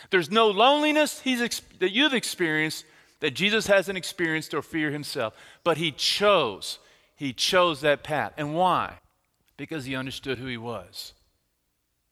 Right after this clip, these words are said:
His self-understanding did not come from the opinions of other people, but was rooted in the firm conviction of how God saw him and understood him to be. And you know, after this, these temptations in the wilderness for Jesus,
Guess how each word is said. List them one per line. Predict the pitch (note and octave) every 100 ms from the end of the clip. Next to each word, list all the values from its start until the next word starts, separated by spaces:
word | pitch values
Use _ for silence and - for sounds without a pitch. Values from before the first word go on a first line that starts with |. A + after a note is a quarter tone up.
| _ _ _ _ _ _
His | - -
self-understanding | - F3+ F#3+ G#3 F#3+ - F3 D#3+ D#3+ C#3
did | C3+
not | C#3+ -
come | E3+ F3 E3
from | D#3 A#2+
the | A#2
opinions | - E3+ E3 D#3+
of | A#2+ A2
other | C3+ D3
people, | C3 C#3+ A#2+ A#2+ - - - -
but | C3+
was | C3 A2
rooted | A2+ D3+ E3 D#3+
in | D#3 - B2+
the | A2
firm | - D#3+ D3+ C#3+
conviction | B2 A#2 C3 - C3+
of | A2
how | - C3+ A#2+
God | A2+ C3+ D3 D3 C#3
saw | - D3+ C#3+ C#3
him | B2+ A#2 A2+ A2 G#2+ _ - _ _
and | A#2+ A#2
understood | C3 C3 - B2
him | A#2+
to | A2+
be. | A2 G2 - - - -
And | D3 D#3
you | D#3+
know, | D#3+
after | F#3+ G#3 F3
this, | B2+ - - - -
these | E3 D#3
temptations | - F#3 - A#3+ C4+ B3+ F#3+
in | F3+
the | E3+
wilderness | G3+ G3 C#3 -
for | C3+
Jesus, | A#2 B2 G#2+ - -